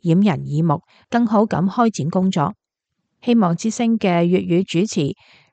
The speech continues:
石頭認為，喺美國嘅中共大外宣媒體正喺度被削弱，呢個係好事，對於美國政府，對於海外華人都係好事。佢話，從表面上睇，係因為中共操控嘅中共國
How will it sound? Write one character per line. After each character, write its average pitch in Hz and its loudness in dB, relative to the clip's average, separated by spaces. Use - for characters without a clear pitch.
石 214 -4
頭 165 -2
認 175 0
為， 165 0
喺 294 -2
美 233 0
國 202 2
嘅 190 0
中 285 -2
共 175 0
大 151 -2
外 160 0
宣 240 -2
媒 226 2
體 151 -4
正 196 -2
喺 202 2
度 208 2
被 151 0
削 160 -2
弱， 160 0
呢 330 -10
個 240 0
係 151 0
好 - -6
事， 165 -2
對 185 4
於 226 4
美 156 2
國 165 0
政 165 -2
府， 170 -2
對 202 -2
於 247 0
海 143 0
外 175 0
華 139 -4
人 139 -6
都 226 0
係 180 -4
好 139 -4
事。 156 -4
佢 175 -4
話， 147 -2
從 185 0
表 214 0
面 285 2
上 180 0
睇， 170 -4
係 226 -4
因 269 0
為 285 0
中 294 -4
共 185 2
操 240 0
控 208 2
嘅 160 0
中 233 0
共 165 0
國 165 0